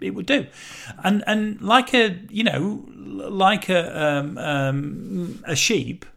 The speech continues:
and my behaviour was very sheep-like in that respect, I just got up and did exactly what my watch was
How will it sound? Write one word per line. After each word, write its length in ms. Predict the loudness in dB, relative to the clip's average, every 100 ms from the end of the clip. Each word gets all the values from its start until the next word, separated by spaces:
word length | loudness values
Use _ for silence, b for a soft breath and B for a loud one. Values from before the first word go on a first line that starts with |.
| -14
and 640 | -10 -8 -6 -6 -4 -2
my 180 | 0 0
behaviour 460 | 2 2 2 4 4
was 140 | 4
very 480 | 4 2 4 0 -4 -4
sheep-like 680 | 0 2 2 2 2 0
in 100 | -2
that 220 | -2 -4 -4
respect, 500 | -4 -2 -4 -2 2
I 140 | 2
just 220 | 0 -4
got 140 | -2 -2
up 160 | 0
and 120 | -2
did 180 | 0 0
exactly 460 | -2 -2 -4 -2 -2
what 220 | -2 -4
my 160 | -6 -2
watch 340 | -2 -4 -8
was 180 | -8